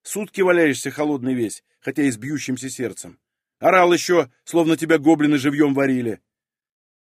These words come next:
«Нормально, просто перестарался немного». «А ты как сюда попала?» «Оборзела, вот и попала», честно ответила девушка.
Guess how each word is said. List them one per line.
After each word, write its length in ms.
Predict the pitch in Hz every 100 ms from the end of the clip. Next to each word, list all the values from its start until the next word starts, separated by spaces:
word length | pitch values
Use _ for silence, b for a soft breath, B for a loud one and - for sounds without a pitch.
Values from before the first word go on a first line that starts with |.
| _
«Нормально, 760 | 110 127 131 120 104 82 - _ _
просто 320 | 127 123 120
перестарался 680 | 135 123 - 143 135 123 107
немного». 520 | 104 95 85 73 _ _ _ _ _ _ _ -
«А 100 | 120
ты 120 | 165
как 180 | 156 -
сюда 240 | 147 143
попала?» 500 | 139 127 131 120 110 _ _ _ _ _ _ _ _
«Оборзела, 580 | - 139 170 180 233 190
вот 180 | 139 156
и 60 | 170
попала», 560 | 151 123 110 104 92 _ _ _
честно 340 | - 156 160
ответила 420 | 135 131 123 123 101
девушка. 520 | 98 87 - 82